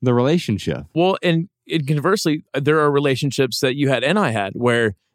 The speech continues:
Speaker 2: they didn't wanna reconstitute it. They demanded it to be one way. And you were like, "I'm sorry, it can't be that way anymore." And then they're like, "Fine, well, then I'm out of your life." And it's like, "Okay,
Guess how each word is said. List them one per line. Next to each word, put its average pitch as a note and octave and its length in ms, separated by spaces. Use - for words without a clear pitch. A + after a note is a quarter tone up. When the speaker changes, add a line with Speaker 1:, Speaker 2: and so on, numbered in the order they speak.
Speaker 2:
they C3 120
didn't D3+ 240
wanna C#3 160
reconstitute G#2 680
it. D2+ 180
They C3+ 140
demanded C#3+ 440
it C3 80
to C3 80
be C3 120
one A#2+ 280
way. B2+ 400
And A#2 240
you A#2+ 120
were B2 60
like, A#2+ 160
"I'm A2+ 120
sorry, C#3+ 360
it A#2 80
can't A2+ 200
be C#3+ 100
that C3 160
way G2+ 220
anymore." G2 520
And A2+ 180
then A#2 200
they're A2+ 120
like, A#2 180
"Fine, D#3 300
well, G2+ 80
then G#2+ 120
I'm B2 120
out B2 120
of B2 60
your C3 100
life." E3 320
And - 140
it's - 120
like, G#2+ 140
"Okay, F3 400